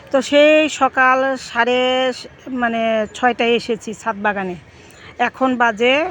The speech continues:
সাড়ে দশটার মতো। অনেক কাজ করেছি, গাছগুলোতে খাবার দিয়েছি, পানি দিয়েছি, তারপর এই যে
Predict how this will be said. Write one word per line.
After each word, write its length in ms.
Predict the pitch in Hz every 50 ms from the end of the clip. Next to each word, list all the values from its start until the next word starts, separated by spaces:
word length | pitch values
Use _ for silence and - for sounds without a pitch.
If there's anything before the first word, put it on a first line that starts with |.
| 339 - - - - - - -
সাড়ে 220 | - 226 220 220
দশটার 400 | 202 208 190 - - - 208 185 190
মতো। 240 | 190 175 - - 175 185 - - - - - - - - - - - - - - - -
অনেক 260 | 302 330 339 370 349 -
কাজ 180 | - 294 240 - -
করেছি, 440 | - 254 214 202 - - - - 202 185 - - - - - - - - - - - - -
গাছগুলোতে 520 | 254 233 233 226 208 240 247 254 - 269 254
খাবার 340 | - - 240 202 226 226 208 196
দিয়েছি, 380 | 233 220 208 - - - 233 247 277 277 247 - - - - - - - - - - - - -
পানি 220 | - 226 233 226 226 214
দিয়েছি, 440 | 214 233 233 226 - - - 269 277 285 269 - - - - - - - - - - - - - - -
তারপর 540 | 196 196 208 196 - - 220 220 214 214 214 208 196 - - - - - - - - - - - - 240
এই 80 | 226 226
যে 160 | 196 220 214